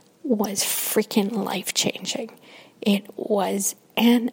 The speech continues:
amazing performance of shadow puppets.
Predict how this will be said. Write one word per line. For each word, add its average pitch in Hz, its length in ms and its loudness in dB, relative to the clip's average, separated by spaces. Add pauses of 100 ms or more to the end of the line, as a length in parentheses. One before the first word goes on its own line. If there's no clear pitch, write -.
(160)
amazing 214 1300 0 (160)
performance 202 800 0 (640)
of 220 240 0
shadow 196 1200 -2 (220)
puppets. - 720 -4